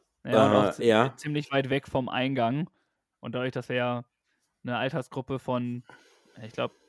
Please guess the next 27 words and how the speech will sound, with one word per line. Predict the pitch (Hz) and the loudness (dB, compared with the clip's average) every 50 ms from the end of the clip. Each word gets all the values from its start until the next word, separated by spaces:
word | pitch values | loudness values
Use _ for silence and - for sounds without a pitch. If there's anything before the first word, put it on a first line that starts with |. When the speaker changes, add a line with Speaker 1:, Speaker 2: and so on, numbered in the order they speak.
| _ _ - | _ _ -16
Speaker 1:
ja, | - 110 117 120 123 - _ _ _ _ _ _ _ - | -8 -4 -2 -2 -2 -4 _ _ _ _ _ _ _ -12
drei | 156 - 131 131 131 139 143 147 147 147 | -6 -4 -2 0 2 2 2 2 2 0
bis | 147 147 131 127 - - - | 0 -2 -2 -4 -4 -8 -10
sechs | - 135 135 147 - - - | -4 -4 -4 -4 -4 -4 -2
hatten, | 170 151 147 - - 147 147 156 - _ _ _ _ _ _ _ _ _ _ _ _ _ _ _ _ _ _ _ _ _ _ - | -2 -2 -2 -2 -4 -8 -8 -8 -10 _ _ _ _ _ _ _ _ _ _ _ _ _ _ _ _ _ _ _ _ _ _ -12
ist | - 131 | -8 -8
es | 135 139 | -4 -2
natürlich | 147 135 123 - 139 131 127 127 | -2 -2 0 0 0 0 2 2
auch, | 113 127 127 123 117 - 107 120 | 2 2 2 0 -2 -8 -10 -8
spart | - - 143 143 160 - | 0 6 6 8 8 6
man | 165 156 | 4 0
sich | 147 147 151 143 | 0 2 2 2
auch | 135 | 2
die | - 143 | 2 2
langen | 135 135 135 143 143 131 123 | 2 2 2 2 2 2 4
Wege | 135 135 143 139 123 | 2 2 2 2 -2
irgendwie, | 92 101 113 120 - 123 117 | -2 -2 -4 -6 -6 -6 -4
ne, | 123 131 | -2 -2
und | 135 | -2
bleibt | 120 127 123 123 - | 0 0 -2 -2 -2
so | - 131 120 | -4 -4 -4
in | 117 113 | -4 -4
einem | - 110 113 120 123 | -6 -6 -4 -4 -4
Radius | 113 110 113 123 123 117 117 113 - | -2 0 0 0 0 -2 -2 -4 -6
irgendwie | - 110 117 117 - 123 113 | -8 -10 -10 -8 -8 -10 -8
drin, | 127 113 120 123 139 | -6 -4 -4 -2 -4
Speaker 2:
Mhm. | 156 | -4